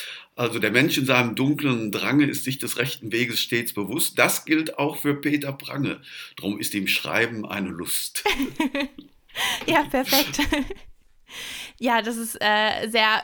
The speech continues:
Speaker 2: gut und, äh, die Kreativität darf natürlich nicht zu kurz kommen, gerade bei einem Autor, da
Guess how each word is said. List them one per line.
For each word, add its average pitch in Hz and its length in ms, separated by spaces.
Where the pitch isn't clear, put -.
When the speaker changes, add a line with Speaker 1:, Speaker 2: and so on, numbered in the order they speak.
Speaker 2:
gut 254 240
und, 214 180
äh, 214 160
die 202 140
Kreativität 254 920
darf 220 140
natürlich 220 280
nicht 220 160
zu - 80
kurz 269 260
kommen, 202 180
gerade 196 220
bei 202 80
einem 202 160
Autor, 214 420
da 202 280